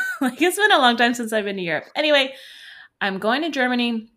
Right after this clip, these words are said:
I'm semi-excited, and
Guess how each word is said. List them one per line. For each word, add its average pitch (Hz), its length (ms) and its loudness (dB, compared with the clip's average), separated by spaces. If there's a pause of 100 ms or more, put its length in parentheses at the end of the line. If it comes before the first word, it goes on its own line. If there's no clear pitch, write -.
(960)
I'm 185 420 -4
semi-excited, 214 1400 -2 (640)
and 196 680 -2